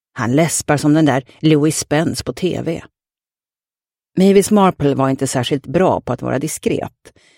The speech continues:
Trots det älskade hon ändå att gå på en fin begravning, eller ett fint bröllop. Hon brukade besöka sådana tillställningar i hopp om att bli inbjuden till den efterföljande buffén. "De på första bänk borde ha paraply."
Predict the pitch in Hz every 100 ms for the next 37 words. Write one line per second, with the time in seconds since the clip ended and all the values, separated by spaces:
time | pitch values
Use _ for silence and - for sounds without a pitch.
0 | _ _ _ _ _ 240 220 - - 156
1 | 147 196 139 127 208 170 147 156 135 131
2 | - 139 127 143 143 - 139 135 143 135
3 | 110 113 117 - _ _ - 151 147 -
4 | 143 127 - 170 131 117 131 _ - _
5 | _ _ _ _ _ _ _ - 175 202
6 | 190 180 185 160 143 - 208 214 131 -
7 | 147 131 - 104 135 107 98 - 147 151
8 | - 143 139 - 156 180 131 135 208 156
9 | 113 123 127 120 107 - 143 - 127 -
10 | 160 151 139 120 127 135 - 226 - -
11 | - _ _ _ _ _ _ _ _ _
12 | _ _ _ _ _ _ - 135 127 147
13 | 123 - 113 127 127 - 156 143 127 -
14 | - - 160 -